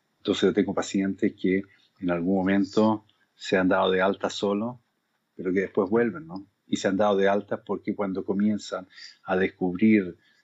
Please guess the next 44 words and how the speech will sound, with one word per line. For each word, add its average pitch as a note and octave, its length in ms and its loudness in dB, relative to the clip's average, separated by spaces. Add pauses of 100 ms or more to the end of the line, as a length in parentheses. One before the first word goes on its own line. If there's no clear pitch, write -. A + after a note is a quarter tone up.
(460)
qué - 140 0
es - 100 -2
lo A2 80 4
que G2+ 160 0
hay G2+ 140 4
detrás G2 480 0
de F#2+ 80 -2
todas F#2+ 180 -2
las F2+ 100 -8
creencias, F#2 600 -8 (340)
comienza G#2 440 0
a - 20 0
ser G#2+ 240 0
mucho A2 280 0
dolor G#2+ 360 2
y G2 60 0
a G2 40 2
veces G2+ 180 -2
las G#2 120 -2
personas G#2+ 380 -4
no G2+ 120 -2
están G#2 420 -4
tan F2+ 220 -4
dispuestas F2+ 640 -6 (800)
a F#2+ 380 -4 (160)
vivir F#2 380 -6
el F#2 100 -6
dolor, G2+ 400 -10
¿no? F2+ 180 -16 (840)
A F#2 100 -4
revivirlo F#2 500 2
para F2 200 -2
poder, F2+ 340 -2 (320)
para F2 160 -2
hacer F2 220 -6
el F#2 120 -8
cambio. - 400 -10 (300)
Entonces, A2+ 420 -4 (300)
algunos G2+ 400 2
se - 80 0
dan G#2+ 160 2
de G#2 100 4
alta, A2+ 280 -2
pero C3+ 280 -8